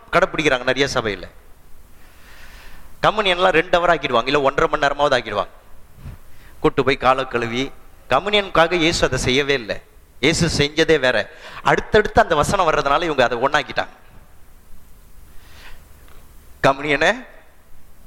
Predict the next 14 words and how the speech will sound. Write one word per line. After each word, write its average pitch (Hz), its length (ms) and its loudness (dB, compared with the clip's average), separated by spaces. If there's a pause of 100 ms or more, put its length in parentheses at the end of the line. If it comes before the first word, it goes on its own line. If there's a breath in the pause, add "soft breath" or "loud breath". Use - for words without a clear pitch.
(600)
பந்தியும் 147 540 0
ஒண்ணாக்கிட்டாங்க, 127 480 -2
அடுத்த 139 420 2
வசனத்தோடவே 175 720 4
அது 156 200 -2
கலந்து 139 320 0
வர்றதுனால. 110 560 0 (1900)
அப்படின்னா 147 340 0
எத்தனையோ 175 360 0
விஷயத்தை 165 380 2
ஒண்ணா 151 260 2
இவங்க 131 500 2
கடைப்பிடிக்கணும். 131 480 -2
அப்போ - 240 -4